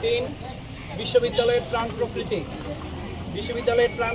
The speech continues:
প্রকৃতি রক্ষায় পূর্ণাঙ্গ ইকোলজিক্যাল মাস্টার প্ল্যান প্রণয়ন,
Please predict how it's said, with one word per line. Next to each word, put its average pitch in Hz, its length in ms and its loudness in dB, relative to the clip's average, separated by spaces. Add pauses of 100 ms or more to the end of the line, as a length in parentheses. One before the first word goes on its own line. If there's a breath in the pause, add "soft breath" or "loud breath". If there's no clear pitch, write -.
প্রকৃতি 233 380 0
রক্ষায় 233 400 0
পূর্ণাঙ্গ 233 420 0 (1160)
ইকোলজিক্যাল 240 580 6
মাস্টার 233 360 2
প্ল্যান 240 280 2
প্রণয়ন, 240 420 2